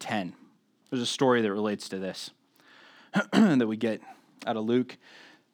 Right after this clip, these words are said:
says, "Now as they went on their way, Jesus entered a village. A woman named Martha welcomed him into her house, and she had a sister called Mary who sat at the Lord's feet and listened to his teaching.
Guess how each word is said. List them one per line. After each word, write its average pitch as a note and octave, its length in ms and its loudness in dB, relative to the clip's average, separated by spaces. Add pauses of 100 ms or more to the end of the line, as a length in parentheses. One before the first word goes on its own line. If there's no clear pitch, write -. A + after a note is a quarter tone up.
(420)
says, D#3 180 2
"Now E3+ 220 6
as F#3 100 4
they E3+ 100 6
went E3+ 180 4
on E3 100 4
their D3+ 140 4
way, D3 400 4 (300)
Jesus F#3 380 2
entered F3+ 300 2
a C#3 60 4
village. B2 560 0
A C3+ 80 -2
woman D#3+ 320 4
named C#3 240 4
Martha D#3+ 380 2
welcomed D3+ 480 2
him C#3 160 2
into C3+ 280 0
her A#2 140 2
house, D3 400 2
and B2+ 160 -4
she - 100 -2
had B2+ 120 2
a - 20 -2
sister D#3 380 -4
called B2 260 0
Mary A#2 320 2
who A#2 80 -2
sat D3 260 2
at C#3 80 -2
the B2+ 80 -2
Lord's B2 360 0
feet A#2+ 260 -2
and B2 160 -4
listened C3+ 280 0
to B2 80 -6
his A2 120 -6
teaching. G2 400 -8